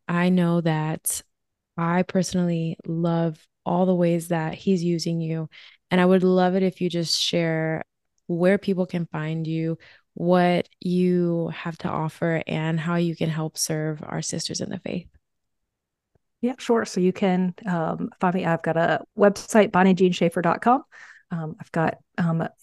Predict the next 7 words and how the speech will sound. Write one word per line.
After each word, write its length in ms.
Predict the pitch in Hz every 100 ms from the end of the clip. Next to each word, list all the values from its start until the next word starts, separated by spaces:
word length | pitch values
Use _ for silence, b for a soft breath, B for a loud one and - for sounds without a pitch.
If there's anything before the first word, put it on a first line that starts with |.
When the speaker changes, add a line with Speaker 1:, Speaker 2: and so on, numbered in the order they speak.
| -
Speaker 2:
a 120 | 170
podcast 600 | - 196 180 - 196 -
called 240 | 165 151
Rise 760 | - 151 160 160 147 _ 165 156
from 200 | - 170
Stuck, 400 | 160 - 233 - - b b b b b -
and 680 | 180 160 156 170 170 170